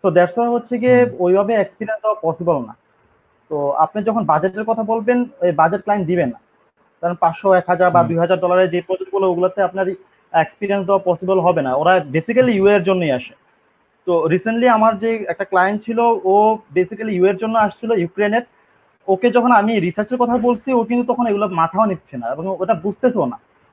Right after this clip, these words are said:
Speaker 1: ও আমাকে direct বলতে হয়েছে, "আমি কি ইউআই করে তোমার কাছে আসবো আবার?" তো ইউআই এর আগে যে এই কাজগুলো করতে হবে, ওকে আমাকে বুঝাইতে হয়েছে। তো অনেক client actually জানেও না।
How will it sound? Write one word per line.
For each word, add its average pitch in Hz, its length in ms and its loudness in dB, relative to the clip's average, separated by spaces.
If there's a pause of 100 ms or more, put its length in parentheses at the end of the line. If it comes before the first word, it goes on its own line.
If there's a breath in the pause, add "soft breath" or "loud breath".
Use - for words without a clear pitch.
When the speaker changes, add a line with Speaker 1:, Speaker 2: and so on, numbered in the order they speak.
Speaker 1:
ও 190 100 6
আমাকে 226 300 4
direct 226 260 2
বলতে 233 200 0
হয়েছে, 247 200 2
"আমি 214 200 2
কি 226 100 -4
ইউআই 202 280 4
করে 254 180 0
তোমার 247 220 0
কাছে 262 160 -2
আসবো 220 300 0
আবার?" 240 260 2 (460)
তো 175 60 -6 (120)
ইউআই 226 340 4
এর 262 80 2
আগে 180 340 0
যে 262 100 -4
এই 262 100 -4
কাজগুলো 262 300 -2
করতে 262 240 -2
হবে, 262 140 0
ওকে 247 160 -2
আমাকে 226 180 -4
বুঝাইতে 185 360 0
হয়েছে। 127 240 -8 (160)
তো 180 160 -4 (340)
অনেক 202 220 0
client 247 240 -4
actually 247 200 -4
জানেও 190 320 0
না। 254 220 -4